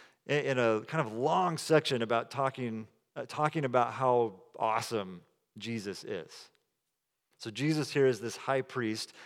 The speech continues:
who has ascended into heaven, Jesus the Son of God. "Let us hold firmly to the faith we profess, for we do not have," and this is the part I want us to see right now, "we do not have a high priest who is unable to empathize with our weakness." Think about that for a minute. God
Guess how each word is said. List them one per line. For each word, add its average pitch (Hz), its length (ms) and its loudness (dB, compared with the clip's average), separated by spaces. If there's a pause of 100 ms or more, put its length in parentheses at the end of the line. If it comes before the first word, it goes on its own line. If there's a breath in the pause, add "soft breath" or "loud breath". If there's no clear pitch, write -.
(140)
who 139 100 4
has 139 160 10
ascended 165 480 6
into 156 180 4
heaven, 123 340 4
Jesus 170 440 4
the 160 80 -2
Son 151 220 2
of 127 120 0
God. 120 240 6
"Let 160 160 12
us 202 160 8 (280 loud breath)
hold 170 220 10
firmly 220 500 8
to 196 120 4
the 160 100 4
faith 175 380 8
we 175 140 0
profess, 135 640 4 (240 loud breath)
for 175 320 12
we 165 160 8
do 165 280 4
not 226 280 8
have," 156 360 12
and 165 120 0
this 185 140 4
is 202 100 -2
the 190 80 6
part 196 180 8
I 185 40 10
want 180 200 8
us 170 120 0
to 147 100 -4
see 185 220 2
right 160 180 8
now, 151 160 8 (280 loud breath)
"we 156 120 4
do 156 260 4
not 269 200 10
have 254 200 12
a 180 80 12
high 185 240 12
priest 202 460 4
who 180 240 10
is 143 120 10 (120)
unable 170 1000 8 (220 loud breath)
to 170 200 2
empathize 156 800 8
with 143 200 4
our 131 160 8
weakness." 123 500 -6
Think 208 180 0
about 165 220 4
that 151 160 6
for 139 140 -4
a 131 40 -2
minute. 117 380 0
God 185 420 8